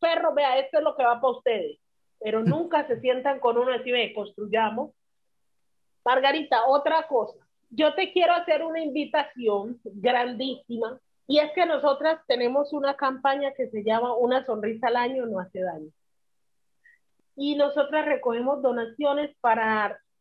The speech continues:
Speaker 1: a final de año, en diciembre, llevarle una sonrisa a los niños en Chocó, ¿sí? Y esto
Speaker 2: Ajá.
Speaker 1: se trata de ropa, juguetes,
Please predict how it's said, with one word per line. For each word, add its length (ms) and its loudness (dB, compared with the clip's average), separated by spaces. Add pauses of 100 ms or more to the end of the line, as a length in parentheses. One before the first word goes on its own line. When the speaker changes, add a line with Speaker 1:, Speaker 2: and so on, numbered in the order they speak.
(380)
Speaker 1:
a 200 0
final 380 2
de 80 4
año, 280 2
en 140 -4
diciembre, 680 0
llevarle 520 4
una 320 0
sonrisa 460 -2
a 20 2
los 160 -2
niños 400 -2
en 140 -6
Chocó, 440 -4 (760)
¿sí? 300 -2
Y 180 2
esto 240 2
Speaker 2:
Ajá. 100 6
Speaker 1:
se 80 4
trata 400 2
de 140 4
ropa, 720 2
juguetes, 1000 2